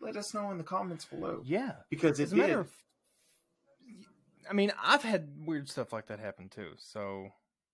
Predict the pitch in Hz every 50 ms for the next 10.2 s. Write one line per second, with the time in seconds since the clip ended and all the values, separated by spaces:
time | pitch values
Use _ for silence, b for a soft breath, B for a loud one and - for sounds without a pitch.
0 | _ _ _ 214 262 226 - - - _ _ _ _ _ _ _ _ _ _ -
1 | 127 - - 196 214 208 - - 202 165 143 160 156 - 160 147 131 - - 170
2 | 156 139 - 147 135 139 147 156 170 175 170 156 139 120 120 113 - 165 151 143
3 | 139 151 190 190 - - 175 202 247 262 180 151 143 143 131 113 107 - - 127
4 | 143 175 - - 113 104 104 101 95 101 - 113 110 123 143 B B B B B
5 | B B B B 117 127 127 123 123 123 117 - _ _ _ _ _ _ _ _
6 | _ _ - 151 139 - - 151 160 220 254 196 123 107 117 131 151 185 - -
7 | _ - - - 131 117 110 113 110 98 - _ _ _ _ _ _ _ - 170
8 | - - 226 220 208 - - - 170 185 180 160 147 139 151 147 143 - 127 131
9 | 156 156 131 113 107 - - _ _ _ 139 143 - - - 143 131 117 110 -
10 | - 110 101 87